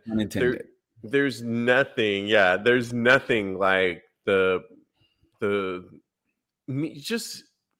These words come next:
Speaker 1: human connection
Speaker 2: Yes.
Speaker 1: in real life. Um, I'm thankful for this show because seeing you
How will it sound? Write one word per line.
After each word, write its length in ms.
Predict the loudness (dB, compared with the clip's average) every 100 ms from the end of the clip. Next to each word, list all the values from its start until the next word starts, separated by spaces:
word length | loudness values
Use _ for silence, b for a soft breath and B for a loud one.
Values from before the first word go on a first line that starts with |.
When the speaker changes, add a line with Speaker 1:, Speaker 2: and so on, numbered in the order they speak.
| -14
Speaker 1:
human 400 | -6 -6 -6 -8
connection 840 | -4 -2 -2 -4 -8 -8 -10 -20 -10
Speaker 2:
Yes. 420 | -4 -2 -2 -4
Speaker 1:
in 100 | -6
real 280 | -4 -2 0
life. 640 | 2 2 0 -4 -12 -18 -10
Um, 720 | -6 -2 -2 -4 -6 -8 -10 -4
I'm 140 | -2 0
thankful 340 | -4 -2 -4
for 160 | -2 -4
this 160 | -4
show 360 | -4 -2 0 0
because 360 | -4 -10 -10 -8
seeing 300 | -6 -4 -4
you 260 | -4 -4